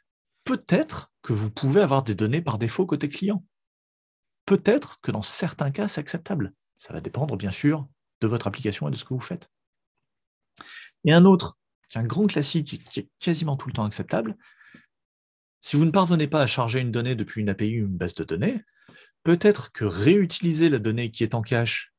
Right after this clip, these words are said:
mais qui a expiré, est acceptable. Ça vous demande de changer un peu votre mécanisme d'expiration de cache. Je sais pas, quand je vais sur un site, je préfère voir quelque chose qui date de soixante-cinq minutes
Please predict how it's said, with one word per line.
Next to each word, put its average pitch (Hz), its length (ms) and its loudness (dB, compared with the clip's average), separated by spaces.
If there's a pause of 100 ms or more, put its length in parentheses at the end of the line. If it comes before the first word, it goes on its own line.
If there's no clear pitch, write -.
mais 107 120 -4
qui - 120 -6
a 87 60 0
expiré, 127 560 -6 (360)
est 120 120 -6
acceptable. 143 480 -4 (720)
Ça - 160 -14
vous - 120 -12
demande 127 240 0
de 110 80 -2
changer 113 260 -2
un 120 80 0
peu 113 100 -2
votre 104 180 -4
mécanisme 104 460 -6
d'expiration 98 520 -8
de 101 60 -12
cache. - 360 -6 (800)
Je - 80 -16
sais - 40 -8
pas, 202 120 0
quand 147 100 2
je 107 80 2
vais 151 80 6
sur 135 180 0
un 117 60 2
site, 214 240 0
je - 60 -6
préfère 180 320 0
voir 143 180 0
quelque 143 240 2
chose 156 300 2
qui - 120 -8
date 131 160 2
de 113 120 -4
soixante-cinq 123 500 -4
minutes 143 400 0